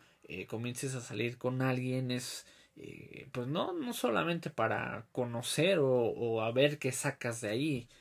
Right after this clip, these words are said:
Eh, no, creo que no va por ahí. Eh, creo que va más allá de, de, de pensar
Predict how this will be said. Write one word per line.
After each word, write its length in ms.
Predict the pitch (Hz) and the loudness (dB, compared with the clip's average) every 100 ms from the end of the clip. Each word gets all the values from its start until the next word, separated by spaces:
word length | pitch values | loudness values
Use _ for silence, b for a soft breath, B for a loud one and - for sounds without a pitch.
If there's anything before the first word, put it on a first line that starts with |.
| b b b | b b b
Eh, 320 | - 117 127 | -8 -6 -6
no, 220 | 127 139 139 | -4 -2 0
creo 160 | 123 | -2
que 140 | 120 127 | 0 -2
no 160 | 123 | 2
va 160 | 127 117 | 2 2
por 160 | 120 | -2
ahí. 400 | 90 - 127 127 - b b - | -2 -2 -4 -6 -10 b b -18
Eh, 720 | - - 78 62 53 53 50 | -16 -12 -12 -12 -14 -16 -12
creo 260 | - 127 123 | -4 -2 -2
que 160 | 139 | 0
va 160 | 131 127 | 4 2
más 260 | 123 123 - | 0 -4 -4
allá 280 | 117 117 127 | 0 2 4
de, 280 | 127 123 b b b | 2 0 b b b
de, 640 | - 131 123 120 120 117 117 | -6 -4 -2 -2 -2 -4 -4
de 120 | 127 | -6
pensar 680 | - 120 123 135 131 131 | -2 -4 -2 0 2 2